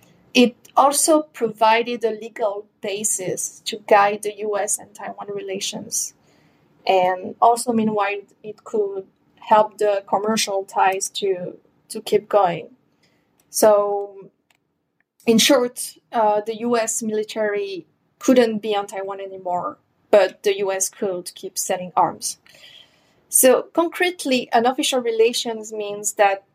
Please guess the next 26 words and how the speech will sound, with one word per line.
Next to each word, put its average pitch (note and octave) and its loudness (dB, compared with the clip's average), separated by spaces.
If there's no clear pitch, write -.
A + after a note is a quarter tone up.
no C4+ 6
Taiwanese A3+ -2
official G#3+ -6
can G3+ -16
go G3+ -6
into G3 -10
the G3 -4
White F3+ 0
House. - -6
So - 0
this A3 -2
is A#3 -4
not C4 6
the D4 -2
case B3 0
anymore, G#3+ -2
but G3+ -2
at G#3+ -2
the G#3 -10
time, B3+ 0
during G#3+ -2
the G3+ -4
eighties, G#3+ -4
officials A3 2
in A3+ -4
Washington, G3+ -4